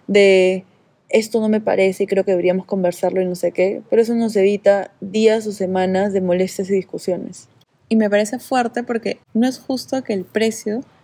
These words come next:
Speaker 2: que la otra persona pague por estar contigo es que no pueda ser quien es.
Speaker 1: Totalmente. Y, y eso, y eso es lo,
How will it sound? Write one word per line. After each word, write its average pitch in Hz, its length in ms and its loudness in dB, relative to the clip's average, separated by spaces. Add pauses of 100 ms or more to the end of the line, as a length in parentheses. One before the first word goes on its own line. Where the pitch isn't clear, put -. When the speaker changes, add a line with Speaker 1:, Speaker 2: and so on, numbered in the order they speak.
(240)
Speaker 2:
que 202 120 -2
la 196 160 2
otra 208 200 -2
persona 208 480 -6
pague 202 260 0
por 190 180 -4
estar 180 300 -8
contigo 196 640 -4
es 220 120 -8
que 220 120 -4
no 208 140 -2
pueda 208 200 0
ser 196 200 -4
quien 180 220 -10
es. - 300 -14 (640)
Speaker 1:
Totalmente. 220 880 2
Y, 214 260 -2
y 233 120 6
eso, 254 320 4
y 233 100 0
eso 254 140 2
es 285 60 0
lo, 262 180 2